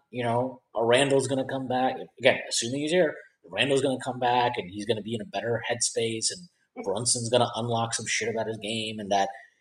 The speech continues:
you know, uh, Grimes is like Klay Thompson, but way, like, better or something. I, I, they better hope that all these things are betting on happen, because I don't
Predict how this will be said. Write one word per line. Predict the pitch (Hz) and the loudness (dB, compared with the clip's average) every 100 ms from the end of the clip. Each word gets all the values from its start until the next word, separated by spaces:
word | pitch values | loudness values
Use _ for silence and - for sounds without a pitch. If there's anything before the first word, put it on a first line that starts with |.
| _ _ | _ _
you | 120 | 0
know, | 117 107 101 98 - | 4 4 2 -2 -8
uh, | 95 92 90 87 | -6 -4 -4 -6
Grimes | 92 117 113 117 117 113 | 0 6 6 6 4 2
is | 113 104 | 0 -2
like | 101 101 98 - _ _ _ _ _ | 2 2 2 -8 _ _ _ _ _
Klay | - 123 120 | 4 6 6
Thompson, | 117 120 117 117 - 117 117 113 | 4 2 2 2 2 2 0 0
but | 107 98 92 - _ - | 4 4 4 -6 _ -16
way, | 98 104 104 104 101 - _ _ _ _ _ _ - | -2 2 2 0 -6 -12 _ _ _ _ _ _ 0
like, | 107 98 - - | 2 2 -2 0
better | 98 110 117 | 2 4 4
or | 110 | 4
something. | 135 123 127 123 117 | 2 4 6 6 4
I, | 110 127 | 0 4
I, | 147 - - - | 6 4 -2 0
they | 175 | 2
better | 208 214 | 4 6
hope | 190 196 | 6 6
that | 151 - | 2 -2
all | 131 151 180 | -2 0 2
these | 190 | 0
things | 175 165 | -2 -2
are | 151 | -2
betting | 113 131 143 | 0 -2 0
on | 147 156 165 _ _ _ _ _ _ _ _ | -2 -4 -6 _ _ _ _ _ _ _ _
happen, | - 123 - - | 2 2 2 -4
because | 127 147 135 123 - - - _ _ - | 0 2 2 2 -8 -18 -20 _ _ 10
I | 160 | 12
don't | 254 262 | 12 6